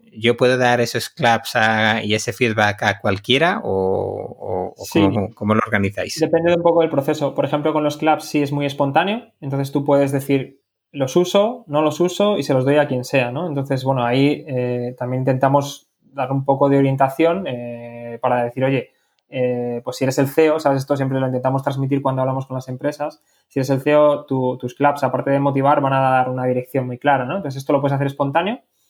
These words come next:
Speaker 2: El feedback es algo que es, eh, que tiene que nacer primero de la persona que lo pide. Entonces, lo que buscamos es un proceso en el cual, eh, intentamos transmitirte a ti lo bueno que es para ti,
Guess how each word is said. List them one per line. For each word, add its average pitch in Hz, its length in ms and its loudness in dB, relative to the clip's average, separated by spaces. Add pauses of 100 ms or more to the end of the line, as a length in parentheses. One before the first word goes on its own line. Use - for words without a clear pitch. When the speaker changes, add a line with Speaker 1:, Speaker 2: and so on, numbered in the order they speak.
(200)
Speaker 2:
El 139 140 2
feedback 185 380 2
es 170 100 2
algo 185 180 6
que 165 120 2
es, 165 220 -4
eh, 139 280 0
que 143 60 -4
tiene 156 160 0
que 165 60 0
nacer 156 320 2
primero 156 240 2
de 160 60 4
la 143 100 4
persona 147 280 0
que 143 80 0
lo 123 100 0
pide. 127 200 0
Entonces, 127 280 -10
lo 127 120 -2
que 127 80 -8
buscamos 151 580 -2 (360)
es 143 120 -8
un 156 100 -2
proceso 165 340 2
en 170 60 0
el 139 160 0
cual, 156 360 2 (300)
eh, 131 480 -2
intentamos 139 380 -2
transmitirte 151 440 0
a 151 80 -2
ti 170 80 2
lo 151 120 4
bueno 170 240 4
que 175 80 0
es 175 80 -8
para 160 240 0
ti, 185 280 -2